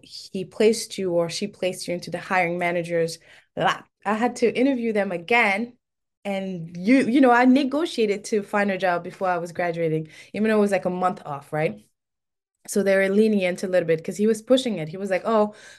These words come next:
come back in June, come back in June." And I was like, "No, fam,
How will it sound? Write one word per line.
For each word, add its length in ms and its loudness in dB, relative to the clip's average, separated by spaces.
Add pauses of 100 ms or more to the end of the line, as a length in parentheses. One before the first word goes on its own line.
come 140 -2
back 200 -2
in 120 2
June, 200 2
come 140 -4
back 180 -2
in 100 -8
June." 140 0
And 100 -2
I 60 -2
was 100 -4
like, 120 -4
"No, 180 4
fam, 360 -4